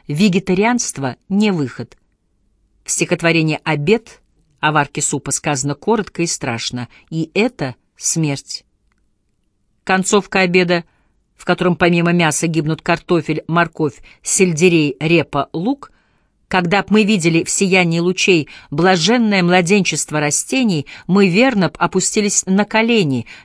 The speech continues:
перед кипящую кастрюлькой овощей».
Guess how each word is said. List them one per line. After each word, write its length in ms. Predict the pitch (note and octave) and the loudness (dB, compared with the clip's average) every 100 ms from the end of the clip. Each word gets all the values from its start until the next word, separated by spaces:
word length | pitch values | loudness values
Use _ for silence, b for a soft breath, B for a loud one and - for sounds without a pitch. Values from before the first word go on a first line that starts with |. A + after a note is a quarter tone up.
| - | -2
перед 280 | E3+ C#3+ | -2 -2
кипящую 760 | - C#3+ - G#3 G#3+ - G3+ G3 | -6 -8 -4 -4 -2 -4 -2 -4
кастрюлькой 800 | F#3+ E3+ - E3 E3+ - D#3 - | -2 -4 -4 -4 -6 -4 -4 -4
овощей». 640 | D3+ C#3 C#3+ - B2+ A2 | -4 -4 -4 -6 -6 -8